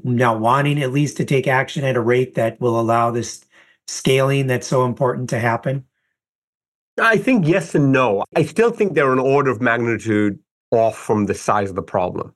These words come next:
Speaker 2: So they're definitely thinking much bigger, but they're still, like, an order of magnitude off, right? So, I don't know. I'm not answering your question exactly with a yes or no. It's sort of a yeah, but not enough.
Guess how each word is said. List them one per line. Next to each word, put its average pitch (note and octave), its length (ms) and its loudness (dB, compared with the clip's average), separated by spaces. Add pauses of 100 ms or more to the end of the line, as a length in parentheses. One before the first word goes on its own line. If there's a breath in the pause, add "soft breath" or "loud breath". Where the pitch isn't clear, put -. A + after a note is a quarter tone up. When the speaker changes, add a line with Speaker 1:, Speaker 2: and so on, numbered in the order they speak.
(480)
Speaker 2:
So - 160 0
they're C3+ 180 2
definitely F#3+ 460 0
thinking C#3+ 460 0 (100)
much B2+ 560 0
bigger, F#2 420 -2 (240)
but A#2 100 0
they're B2+ 80 2
still, D#3+ 300 2
like, B2 320 -2 (480)
an C#3 120 2
order C#3 340 4
of G#2+ 80 -2
magnitude G2+ 580 -2
off, F2+ 440 -2 (600)
right? G2+ 240 0 (140)
So, G#2+ 540 0 (560)
I G#2 100 0
don't G#2+ 120 2
know. F#2 120 0
I'm G2 100 -2
not A2+ 180 0
answering A2+ 400 0
your G2 120 0
question G2+ 380 -2
exactly F#2+ 380 0
with F#2 120 0
a F#2+ 60 0
yes F#2 220 -2
or F#2+ 60 -2
no. F2+ 380 -2 (560)
It's G#2 160 -2
sort G2+ 180 2
of F#2+ 140 0
a - 40 -12 (340)
yeah, A2 440 2
but G2+ 180 -4
not G2+ 180 0
enough. G2 500 -4